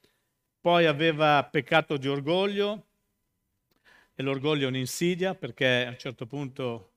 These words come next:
credere di essere quello che non siamo ci porta a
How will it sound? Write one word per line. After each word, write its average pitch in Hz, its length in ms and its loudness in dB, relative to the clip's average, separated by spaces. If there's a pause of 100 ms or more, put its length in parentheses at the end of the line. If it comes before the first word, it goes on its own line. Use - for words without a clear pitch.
credere 135 420 -6
di 127 120 -4
essere 131 260 -6
quello 123 240 -8
che 131 100 -12
non 117 160 -10
siamo 120 440 -8
ci 110 160 -14
porta 113 680 -10
a 117 420 -12